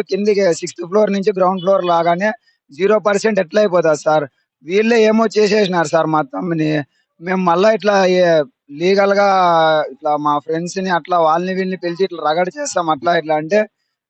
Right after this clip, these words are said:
సోమ-, అనంతపురం సిఐ సారును ఎస్ఐ సారు వాళ్ళంతా వాళ్ళ సహకారంతోనే నైట్ అంతా వాళ్ళు ఇక్కడే ఉన్నారు. మా, మా ఫేవర్ గా ఎవరు మాట్లాడడానికి వచ్చినా కూడా వాళ్ళందరినీ ఇట్లా వాళ్ళు భయం పెట్టి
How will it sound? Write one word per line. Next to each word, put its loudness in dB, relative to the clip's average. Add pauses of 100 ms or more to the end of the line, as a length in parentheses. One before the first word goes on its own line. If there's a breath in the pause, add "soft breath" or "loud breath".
(180)
సోమ-, -4 (360)
అనంతపురం 0 (260)
సిఐ 0
సారును 0 (800)
ఎస్ఐ -2
సారు 2
వాళ్ళంతా 2
వాళ్ళ 2
సహకారంతోనే 0
నైట్ 0
అంతా 0
వాళ్ళు 2
ఇక్కడే 0
ఉన్నారు. 0 (460)
మా, -4 (300)
మా 0
ఫేవర్ 0
గా 2
ఎవరు 2
మాట్లాడడానికి 0
వచ్చినా -4
కూడా 0
వాళ్ళందరినీ 0
ఇట్లా -2
వాళ్ళు 0
భయం -2
పెట్టి -2